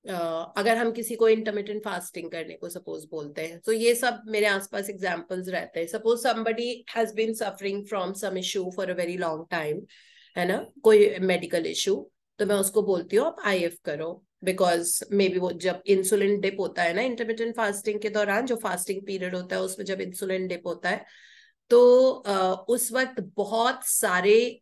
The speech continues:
अच्छी चीजें बॉडी में, एनाबॉलिक एक्टिविटीज होती है, हार्मोन्स फिक्स होने लग जाते हैं, अ, ब्लड प्रेशर फिक्स होने लग जाता है, किडनी रिवाइव होने लग जाती है,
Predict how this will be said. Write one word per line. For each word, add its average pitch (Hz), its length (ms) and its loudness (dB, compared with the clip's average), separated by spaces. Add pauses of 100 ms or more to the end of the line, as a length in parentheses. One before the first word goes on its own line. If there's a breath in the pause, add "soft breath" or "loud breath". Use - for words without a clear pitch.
अच्छी 202 380 -2
चीजें 190 400 -4
बॉडी 180 280 -4
में, 170 200 -8
एनाबॉलिक 185 580 -2
एक्टिविटीज 180 680 -8
होती 160 300 -8
है, 156 120 -6 (460 soft breath)
हार्मोन्स 196 520 0
फिक्स - 260 -6
होने 185 220 0
लग 175 160 -4
जाते 170 360 -4
हैं, 170 320 -2 (340 loud breath)
अ, 180 220 0
ब्लड 185 320 0
प्रेशर 185 280 -2
फिक्स 196 300 -2
होने 180 220 -2
लग 170 180 -6
जाता 170 340 -4
है, 170 480 -2 (280 loud breath)
किडनी 226 340 2
रिवाइव 190 460 2
होने 180 220 -4
लग 170 180 -6
जाती 170 400 -6
है, 170 380 -2